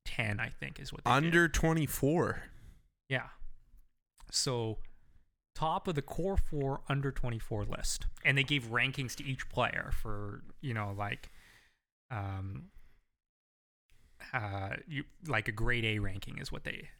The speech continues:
Speaker 1: what they would do.
Speaker 2: I feel like Calgary, like, how old is, are some of those guys? Are they under twenty-four still? Like, is Gaudreau under twenty-four? Is Monahan under twenty-four? Is Hanifin under twenty-four?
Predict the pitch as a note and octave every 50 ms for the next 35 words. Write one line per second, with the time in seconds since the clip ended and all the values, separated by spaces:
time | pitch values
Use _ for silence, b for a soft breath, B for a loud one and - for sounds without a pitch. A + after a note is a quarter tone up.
0 | - - - D#3 A#2+ - - - - - - - - - - D#3+ - - - -
1 | - - - - - _ _ _ _ _ _ _ _ _ _ _ _ - G#2 -
2 | - F3+ G3 G#3+ G3 - - - - A#2+ A#2 C3+ E3 G3+ G3+ D#3+ B2 A#2+ - -
3 | - - - - - A#2+ B2 B2 A#2 - - - - - E3 F#3 G#3 G#3 G#3+ G3+
4 | G3 F3 - - - - - C3 C#3 C3+ - - D#3+ D#3 C3+ A2 A2+ D#3 - -
5 | A#2 G2+ G#2 - A#2 A#2 C3 D#3+ E3+ - A#2+ C#3 D3 D3+ C#3+ - D3+ D#3 C#3 -
6 | - A#2 A2+ B2 C#3 - - - G3+ G#3+ A#3+ A#3+ - b b b b b b b
7 | b b b b _ _ _ _ _ _ _ _ _ _ _ _ _ - A2+ B2
8 | A#2 B2 A#2+ - - - B2+ C#3 E3 D#3+ F#3 F#3+ F#3+ F3+ F#3 F#3+ F#3 D#3 - -
9 | E3 E3+ D3 - - - A2+ D#3 G#3+ G#3+ - B2+ A2 G#2 G2+ A2+ C3+ D#3 E3+ E3
10 | E3+ E3 D#3+ D#3 D#3+ D#3+ D#3+ - - E3 E3 D#3+ C3+ - - A#2+ C3 D#3+ G3 A3
11 | A3 G3+ - - - - - G#2+ G2 - - A2+ B2 D3+ E3+ F3 - - F#3+ F#3+
12 | F#3 F3 F3 F3 D#3 - - D#3+ E3+ F3 D#3 - - C#3 C#3+ F#3 A#3 A3+ G#3